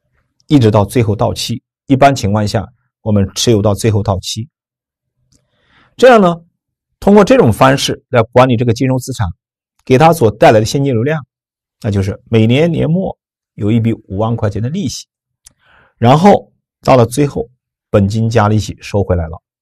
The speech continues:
这就是纯粹以收取合同现金流量这样一个方式来管理金融资产的。我不急着要这笔钱，我就持有它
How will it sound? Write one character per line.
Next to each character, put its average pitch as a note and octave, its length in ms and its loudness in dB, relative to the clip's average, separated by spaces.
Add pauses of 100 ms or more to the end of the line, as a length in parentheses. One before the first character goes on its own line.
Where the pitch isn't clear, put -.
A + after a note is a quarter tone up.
(720)
这 B3 120 6
就 D#3+ 140 6
是 - 260 -2 (540)
纯 G#2+ 240 0
粹 G3 320 -4 (460)
以 G#2+ 160 -2
收 F#3+ 360 2
取 G#2 240 -4
合 - 360 -2
同 D3 180 -2
现 D3 300 -2
金 D3 200 -2
流 F#2+ 300 -2
量 G#3+ 240 -6 (1000)
这 B3 120 4
样 G3+ 100 4
一 A#2 40 0
个 G#2 80 0
方 A#2+ 320 -4
式 - 260 -8 (300)
来 A2+ 100 -8 (100)
管 A#2+ 220 2
理 G#2+ 100 2
金 A2 140 -2
融 G#2+ 100 0
资 G2+ 180 -6
产 - 180 -14
的。 - 100 -20 (520)
我 G#2+ 120 -2
不 F3 180 -4
急 E3+ 140 -4
着 G#2 140 0
要 G2+ 160 -2
这 G2 100 -6
笔 G2 140 -10
钱， - 200 -18 (680)
我 A2 120 4
就 D3+ 220 2
持 - 220 -2
有 A2 120 2
它 - 220 -14